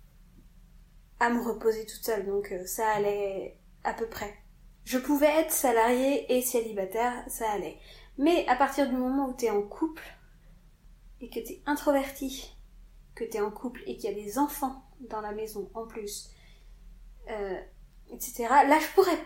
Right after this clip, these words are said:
pas être salariée en plus, ça me rendrait complètement dingue,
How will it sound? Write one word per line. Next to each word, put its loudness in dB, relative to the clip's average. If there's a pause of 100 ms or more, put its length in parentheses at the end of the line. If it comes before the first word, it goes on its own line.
pas 8 (100)
être -2
salariée 6
en -2
plus, -4 (100)
ça -2
me 0
rendrait -2
complètement -6
dingue, 0